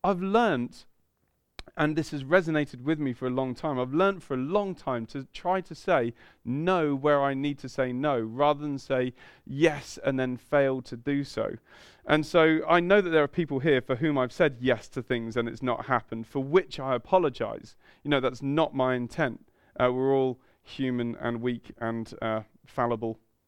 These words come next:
uh, aren't we? Thank you. <sighs> To preaching to a crowd of one today. It's resonating with me is what it's doing. Uh, right. "You have heard that it was said,"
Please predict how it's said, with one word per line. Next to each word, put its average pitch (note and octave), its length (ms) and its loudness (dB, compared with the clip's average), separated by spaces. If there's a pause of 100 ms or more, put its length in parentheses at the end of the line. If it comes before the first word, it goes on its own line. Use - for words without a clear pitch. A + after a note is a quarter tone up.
(400)
uh, G#2+ 220 -4
aren't A#2 360 -4
we? G#2 160 -6 (2000)
Thank G3 300 4
you. A2 160 0 (1500)
<sighs> - 120 -18 (1400)
To C3+ 100 -10
preaching F3+ 400 0
to D#3+ 100 2
a C#3+ 80 2
crowd C#3 260 8
of C3+ 80 2
one C3+ 220 4
today. A2+ 340 2 (540)
It's - 100 4
resonating E3+ 680 6
with B2 180 0
me B2+ 160 0
is - 160 -12
what D#2 100 -10
it's D2 120 -14
doing. C#3 200 -10 (460)
Uh, F#3 480 10
right. E3+ 560 4 (1300)
"You G#3 200 4
have G3+ 120 6
heard F3+ 200 8
that E3 120 4
it D#3+ 120 0
was C#3 120 -4
said," A#2+ 360 4